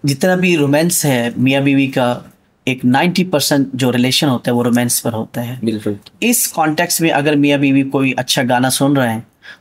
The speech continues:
Speaker 1: और आपस में उनकी मोहब्बत बढ़ रही है तो ये इबादत से कम नहीं है। तो इसी तरह हमें हर चीज़ को डिफाइन करना होगा, ठीक है ना?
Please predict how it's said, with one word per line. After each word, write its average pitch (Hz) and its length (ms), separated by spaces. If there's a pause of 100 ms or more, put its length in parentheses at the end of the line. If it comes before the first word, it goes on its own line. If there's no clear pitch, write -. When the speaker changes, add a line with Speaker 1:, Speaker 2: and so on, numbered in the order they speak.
Speaker 1:
और 139 100
आपस 139 320
में 156 80
उनकी 151 220
मोहब्बत 156 360
बढ़ 160 240
रही 160 200
है 120 200
तो 139 140
ये 147 140
इबादत 147 420
से 180 180
कम 185 240
नहीं 208 220
है। 117 180 (300)
तो - 220
इसी 190 160
तरह 240 160
हमें 202 420
हर 208 140
चीज़ 220 220
को 190 100
डिफाइन 185 420
करना 127 280
होगा, 113 520 (1000)
ठीक 127 200
है 120 60
ना? 117 160